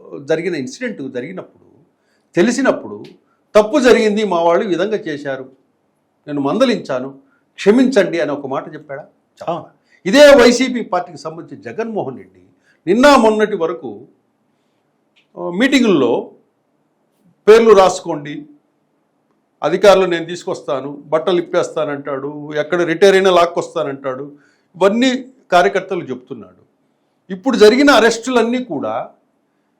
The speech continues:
Speaker 1: వీళ్ళ దగ్గర ప్రత్యేకత ఏంటంటే, వైసీపీలో మీరు ఏవైనా తప్పులు చేయండి,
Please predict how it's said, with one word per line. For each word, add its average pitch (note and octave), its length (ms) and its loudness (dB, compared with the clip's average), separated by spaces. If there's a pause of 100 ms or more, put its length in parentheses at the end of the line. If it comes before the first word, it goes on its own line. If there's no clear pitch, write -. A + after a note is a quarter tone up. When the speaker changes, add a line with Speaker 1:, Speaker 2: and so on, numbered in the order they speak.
(460)
Speaker 1:
వీళ్ళ F#3+ 140 6
దగ్గర G3 320 2
ప్రత్యేకత B3 500 0
ఏంటంటే, G3 460 -2
వైసీపీలో D#3+ 680 -8 (1400)
మీరు A3+ 300 2
ఏవైనా B3 800 6
తప్పులు A#3 200 -2
చేయండి, C3 340 -6